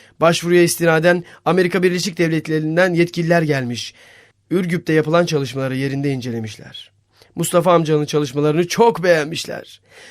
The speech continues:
Bölgedeki okuma yazma oranını ve kurulan kütüphanecilik sistemini takdirle karşılamışlar. Bu yarışmaya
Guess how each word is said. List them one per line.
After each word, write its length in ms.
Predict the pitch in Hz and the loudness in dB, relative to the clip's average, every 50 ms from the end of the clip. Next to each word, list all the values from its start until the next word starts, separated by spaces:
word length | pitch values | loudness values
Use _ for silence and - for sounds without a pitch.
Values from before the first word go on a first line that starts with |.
| - _ _ | -20 _ _
Bölgedeki 540 | 175 185 202 190 170 196 180 190 185 - 196 | 4 6 6 6 4 4 4 2 2 2 2
okuma 320 | 185 185 175 - 185 190 185 | 2 2 2 2 2 4 4
yazma 280 | 185 185 175 170 180 | 4 4 4 2 4
oranını 480 | 175 175 170 170 165 170 170 180 190 180 - - - - | 4 6 6 4 4 4 2 0 -2 -4 -8 -16 -6 0
ve 160 | 170 190 180 | 0 0 0
kurulan 340 | - 180 185 196 196 196 196 | 0 -2 0 2 2 0 0
kütüphanecilik 680 | 151 156 185 170 202 196 190 190 185 165 190 202 170 | -2 -4 -2 0 2 2 2 2 -2 -2 -4 -4 -4
sistemini 440 | - - 156 - - 165 156 170 208 | -4 -6 -6 -2 0 0 2 2 0
takdirle 480 | - 190 175 165 - - 214 196 185 180 | 0 0 -2 -2 0 0 0 2 2 0
karşılamışlar. 880 | 147 147 143 117 - - 147 123 135 117 - - - - - - _ _ _ _ _ _ _ _ _ _ _ _ _ 147 | 0 0 -2 -2 -4 -6 -6 -6 -6 -10 -10 -12 -14 -14 -16 -18 _ _ _ _ _ _ _ _ _ _ _ _ _ 2
Bu 120 | 165 175 | 4 6
yarışmaya 600 | 170 160 151 147 139 - 139 139 143 147 151 - | 6 6 4 2 0 -2 -2 -2 0 0 -2 -2